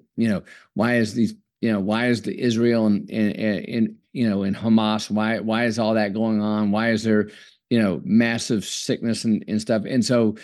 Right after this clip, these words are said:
I do, I do get there. But then again, I, I start reading again, Isaiah fifty-five, eight, nine, "My ways are not your ways, and my thoughts are not your thoughts," which reassures me. And then I, I study some scripture, or I, I hear a great sermon, or,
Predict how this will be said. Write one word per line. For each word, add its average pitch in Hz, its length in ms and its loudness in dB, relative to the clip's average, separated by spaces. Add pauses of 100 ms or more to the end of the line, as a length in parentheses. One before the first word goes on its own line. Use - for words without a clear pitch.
(280)
I 131 100 2
do, 139 420 4
I 123 120 0
do 127 460 2 (600)
get 127 240 0
there. 113 220 2
But 98 240 -2
then 135 140 2
again, 120 540 0 (300)
I, 117 160 -2
I 120 100 -4
start 120 260 -2
reading 117 500 4 (180)
again, 107 800 -2 (120)
Isaiah 113 360 0
fifty-five, 104 560 -2
eight, 101 140 0
nine, 98 320 0
"My 107 200 2
ways 107 320 2
are 107 60 -2
not 104 260 -2
your 120 140 0
ways, 104 320 0
and 110 80 -2
my 104 160 0
thoughts 98 340 -2
are 104 80 -4
not 95 240 -2
your 117 120 0
thoughts," 87 460 -4 (400)
which - 380 -2
reassures 120 580 2
me. 113 120 2
And 113 100 4
then 123 100 2
I, 120 220 0 (180)
I - 60 -6
study 127 280 0
some 117 180 -4
scripture, 120 400 -2
or 104 40 0
I, 104 220 -2
I 117 140 -4
hear 123 200 0
a 113 40 2
great 110 280 0
sermon, 120 380 4
or, 101 200 2